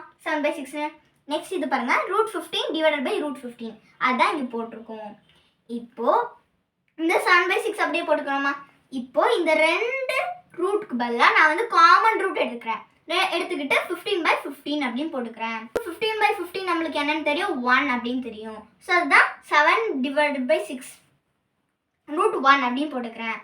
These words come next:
இப்போ இது பாருங்க, ஃப்ரெண்ட்ஸ், நம்ம ரு-, seven divided by six root, இந்த ஒன் எப்படி எழுதலாம்? ஒன் into ஒன் அப்படின்னு எழுதலாம். So, அதுதான் இங்க போட்டிருக்கேன். இப்போ பாருங்க, இந்த டூ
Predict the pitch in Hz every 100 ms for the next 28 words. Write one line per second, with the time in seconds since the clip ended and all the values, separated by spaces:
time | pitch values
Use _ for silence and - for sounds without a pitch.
0 | _ _ - 254 277 285 339 320 285 370
1 | - - - _ 294 294 269 - - 294
2 | 294 285 - 320 302 381 480 349 254 240
3 | 294 330 320 311 381 - 349 - - -
4 | _ 269 302 349 427 622 - _ 294 294
5 | 320 330 392 480 359 359 330 330 277 294
6 | 302 330 262 262 240 226 247 254 214 220
7 | 220 - _ - 320 277 359 415 254 247
8 | 226 233 226 220 - _ _ - 294 320
9 | 277 240 240 - - - _ 285 285 277
10 | 370 466 - - 427